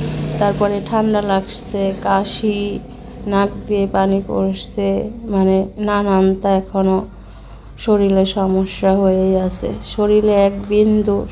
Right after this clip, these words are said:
শক্তি পাচ্ছি না। তো তারপর আমি তো তাও নিজের মতো করে টুকটুক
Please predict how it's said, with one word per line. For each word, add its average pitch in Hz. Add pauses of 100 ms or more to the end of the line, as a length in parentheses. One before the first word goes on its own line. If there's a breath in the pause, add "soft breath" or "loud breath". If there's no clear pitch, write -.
(100)
শক্তি 196
পাচ্ছি 190
না। 196 (1400 loud breath)
তো 220
তারপর 220
আমি 202
তো 208
তাও 196
নিজের 196
মতো 190
করে 190
টুকটুক 202